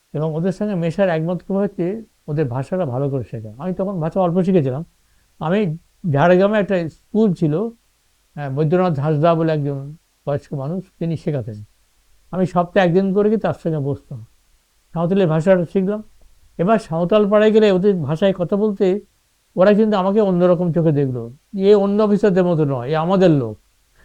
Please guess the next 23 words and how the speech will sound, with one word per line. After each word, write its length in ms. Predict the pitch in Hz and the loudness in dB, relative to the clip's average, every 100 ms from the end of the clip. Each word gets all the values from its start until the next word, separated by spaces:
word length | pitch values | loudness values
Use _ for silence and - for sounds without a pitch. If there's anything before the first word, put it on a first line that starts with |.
| _ - | _ 2
ব্যাস, 160 | 196 - | 2 2
তাদের 280 | 190 202 185 | 2 2 2
সুখ 260 | - 196 | 2 0
দুঃখ 420 | 175 175 196 208 | 2 0 0 0
তাদের, 260 | 185 175 180 | 0 0 0
আমাদের 280 | 165 170 160 | -4 -6 -6
সঙ্গে 220 | 170 156 | -6 -2
মিশে 220 | 180 190 | 0 2
গেলাম। 280 | 143 123 107 _ _ _ _ _ _ - | 0 -4 -12 _ _ _ _ _ _ -4
তাদের 260 | 175 196 | 0 4
বাড়িতে 220 | 190 185 | 4 4
আমি 120 | 185 180 | 0 0
রাত্রিবেলা 360 | 170 180 175 | -2 0 0
থেকেছি, 540 | 170 185 175 165 180 175 | 0 0 2 0 -2 0
খেয়েছি, 540 | - 185 180 180 175 170 _ _ _ | 4 4 4 0 -2 -4 _ _ _
সারা 160 | 175 170 | -2 2
রাত 160 | 180 | 2
নাচ 320 | 165 170 165 170 | 2 -2 0 0
গান 140 | 175 | 0
দেখেছি। 300 | 175 175 202 | 0 -2 -4
এই 220 | 185 202 | -4 -2
যে 200 | 233 214 - _ _ _ | -2 -6 -10 _ _ _
একটা 240 | 156 190 | -8 -6